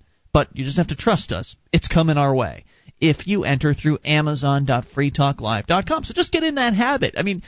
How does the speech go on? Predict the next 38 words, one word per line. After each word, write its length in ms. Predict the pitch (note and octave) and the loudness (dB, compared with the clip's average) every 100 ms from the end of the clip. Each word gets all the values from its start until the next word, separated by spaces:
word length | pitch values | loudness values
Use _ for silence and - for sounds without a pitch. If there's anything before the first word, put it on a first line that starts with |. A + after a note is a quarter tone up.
| - | -6
you 100 | - | 0
go 200 | F#3+ C#4+ | 4 4
there 200 | C4 A#3+ | 4 2
anyway, 380 | A#3 C#4 E3 D#3+ | 2 0 0 0
you're 160 | G#3 G3 | 2 2
going 300 | G#3+ C#4+ G#3+ | 2 0 -2
to 80 | D3+ | -4
buy 340 | B2 E3 G3 | 0 2 2
these 280 | D#3+ E3 D#3 | 2 0 2
items 340 | C#3+ D#3 D#3 - | 2 2 -2 -2
for 120 | D3+ | 0
your 100 | C3+ | 2
life, 300 | C3+ C3+ - | 2 0 0
whether 200 | C3 C3 | 0 0
it 80 | B2+ | 0
be 140 | C3 | -2
a 60 | A2+ | 0
book, 340 | D3+ D#3 - | 0 0 0
whether 220 | C3 B2+ | -2 -2
it 100 | A#2+ | -2
be 160 | B2+ B2 | -4 -2
an 80 | A#2+ | 0
office 340 | E3+ E3 D#3+ | 0 0 -2
product, 440 | - D3 C#3 C#3 | 0 2 2 0
whether 180 | - A#2+ | -2 -6
it 60 | G#2+ | -6
be 100 | G#2+ | -10
sporting 440 | - F3 E3 D3 | -6 0 0 2
goods, 280 | D3 C#3+ C3 | 2 0 -2
grocery. 560 | - D3+ D#3 D3+ C#3+ B2+ | 0 2 2 0 0 -2
I 200 | - - | -10 -2
mean, 140 | C#3+ | 0
they've 100 | C3+ | 2
got 140 | C#3 C3+ | 0 0
so 160 | F3 | 2
many 160 | C#3+ A#2+ | 2 0
different 240 | - - | -4 -6
categories. 520 | B2+ A#2+ G2+ D2 - | -2 -2 -4 -10 -16